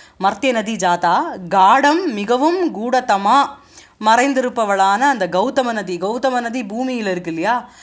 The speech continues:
அது இன்னும் வந்து, அ, பாதாள கங்காயதே பூமிக்குள்ள கீழே போயிடுதான். இதுதான் இதனுடைய ஸ்லோகார்த்தம். இது அப்போ வந்து படிச்சோம்.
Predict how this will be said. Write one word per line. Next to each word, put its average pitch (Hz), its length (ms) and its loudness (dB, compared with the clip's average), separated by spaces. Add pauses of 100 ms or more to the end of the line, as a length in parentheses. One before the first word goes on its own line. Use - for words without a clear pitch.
(140)
அது 254 500 2
இன்னும் 311 400 2
வந்து, 247 300 -2 (680)
அ, 165 280 -6
பாதாள 226 480 2
கங்காயதே 170 580 -4
பூமிக்குள்ள 196 640 -10 (140)
கீழே 269 320 -4
போயிடுதான். 165 380 -6 (480)
இதுதான் 208 240 0
இதனுடைய 160 760 -4
ஸ்லோகார்த்தம். 190 600 -2
இது 165 120 -8
அப்போ 165 280 -6
வந்து 185 200 -8
படிச்சோம். 190 480 -4